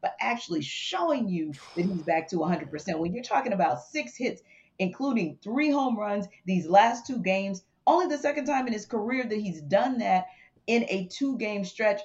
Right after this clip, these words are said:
in that leadoff spot. And again, the importance of it is the fact that he's doing it at a point where he's telling you it's like, "Show and prove." Like, "I'm not just saying I'm back, I'm showing you I'm back, back." So that is just a beautiful thing, especially when so many of us,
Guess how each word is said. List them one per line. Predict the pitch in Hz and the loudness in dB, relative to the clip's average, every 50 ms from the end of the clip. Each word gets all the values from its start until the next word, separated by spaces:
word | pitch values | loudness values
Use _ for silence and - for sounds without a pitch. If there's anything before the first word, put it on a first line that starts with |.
| - _ - | -10 _ -6
in | - 240 262 277 | -4 -2 0 2
that | 254 - - 185 | 2 0 0 -2
leadoff | 214 233 - 180 165 180 | -4 -2 -2 -2 -2 -2
spot. | 175 - 196 185 - - | -4 -2 -2 -2 0 0
And | - 226 | -4 -4
again, | 214 226 302 269 - - - _ _ _ - | -2 0 0 -2 -2 -4 -8 _ _ _ -4
the | 190 226 | 0 0
importance | 214 180 180 - - 330 359 381 - 269 - - - | 0 0 -2 -4 -2 0 0 0 0 -4 -8 -6 -2
of | - 190 185 180 | 0 0 0 0
it | 180 175 | -4 -2
is | - 185 180 | -2 -4 -2
the | 180 175 - | -4 -6 -4
fact | - 208 214 214 214 | -2 -2 -2 -2 -2
that | 202 196 | -4 -4
he's | 196 208 185 165 156 | -4 -4 -4 -6 -8
doing | 147 139 143 208 262 277 285 254 226 | -10 -10 -6 -4 -4 -2 -2 -2 -2
it | 190 170 - _ - | -4 -6 -8 _ 0
at | - 190 180 | 2 2 2
a | 165 - - | 2 -2 -4
point | 240 233 214 - | -4 -4 -2 -2
where | 170 180 180 | 0 0 0
he's | 180 208 190 175 - - | 0 0 -2 -6 -8 -12
telling | - - 214 247 247 240 226 208 | -14 -10 -8 -6 -4 -4 -4 -4
you | 202 190 185 180 175 - - _ _ | -4 -4 -4 -4 -6 -8 -14 _ _
it's | - 190 190 196 | -6 -2 0 2
like, | 170 143 - | 0 0 0
"Show | - - 226 214 175 | -2 -2 0 0 0
and | 160 147 | -2 -4
prove." | 139 - 214 170 151 - - _ _ _ _ - | -4 -2 -2 -2 -2 -2 -8 _ _ _ _ 2
Like, | 160 160 160 160 - | 2 2 2 2 0
"I'm | - 185 208 | -2 0 0
not | 233 233 196 | 0 0 -2
just | 175 156 143 - - | -2 -4 -6 -8 -8
saying | - 240 240 214 175 | -6 -4 -4 -2 -2
I'm | 156 147 143 | -2 -2 -2
back, | 135 147 151 151 - - | -2 -4 -4 -4 -6 -6
I'm | - - 175 | -4 -4 -2
showing | 170 - - 196 190 185 170 | -4 -4 -4 -2 0 0 0
you | 160 160 165 | 0 0 -2
I'm | 156 139 117 | -2 -2 -4
back, | - - - - - - - | -2 0 0 0 -2 -4 -8
back." | - - - - _ _ - _ _ | -12 -12 -12 -12 _ _ -20 _ _
So | - - 220 202 180 - - | -4 0 2 2 2 2 4
that | 208 247 294 - - - - | 6 6 6 6 2 0 -2
is | - 196 196 185 175 175 175 | -2 0 2 2 2 0 -2
just | - 180 180 175 - | -4 -6 -6 -4 0
a | - 151 151 151 | 0 0 0 0
beautiful | 143 156 214 233 247 240 - - 196 185 | -4 -4 -4 -4 -4 -4 -8 -8 -10 -10
thing, | - 214 214 208 202 196 | -6 -6 -4 -4 -4 -6
especially | - 196 - 381 370 359 - 262 254 240 240 - - _ - | -6 -6 -4 -6 -6 -4 -6 -6 -4 -4 -4 -6 -8 _ -4
when | - 233 220 202 196 185 - _ _ | -2 0 0 0 0 -4 -6 _ _
so | - - - - - 370 370 | -18 -16 -12 -4 0 2 2
many | 330 311 294 247 202 | 4 4 2 2 0
of | 170 156 | -2 -2
us, | - - - - | -4 -4 -6 -10